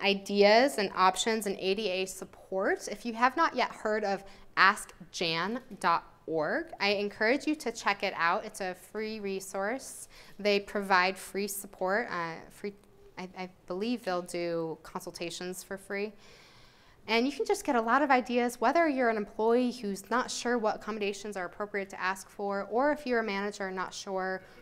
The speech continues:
what, uh, accommodations you're allowed to give or, or should be saying yes to in your organization. Here's a great resource to get some ideas. It's kind of an overwhelming website 'cause it's got so much information on there.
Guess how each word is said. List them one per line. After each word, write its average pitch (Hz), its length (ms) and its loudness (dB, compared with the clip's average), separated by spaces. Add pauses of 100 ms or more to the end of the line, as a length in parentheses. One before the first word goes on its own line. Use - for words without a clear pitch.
(540)
what, 180 320 -2 (240)
uh, 147 140 -6
accommodations 185 920 -4
you're 175 140 -4
allowed 165 260 0
to 165 140 -14
give 185 440 -6
or, 147 240 -8
or 147 120 -12
should 175 320 -10 (280)
be 180 120 -10
saying 170 340 -8
yes - 420 -10 (100)
to 226 360 -10 (400)
in 180 120 -6
your 175 100 -4
organization. 170 720 -6
Here's 190 280 -6
a 175 60 -6
great 170 300 -6
resource 165 420 -10
to 175 80 -10
get 160 180 -10
some 170 120 -10
ideas. 160 320 -8
It's - 120 -12
kind 302 220 0
of 240 80 -4
an - 60 -10
overwhelming 190 520 -2
website 196 400 -6
'cause 202 120 -2
it's 185 160 -8
got - 220 -8
so - 400 -2
much 233 240 0
information 202 580 -6
on 165 220 -6
there. 285 300 -2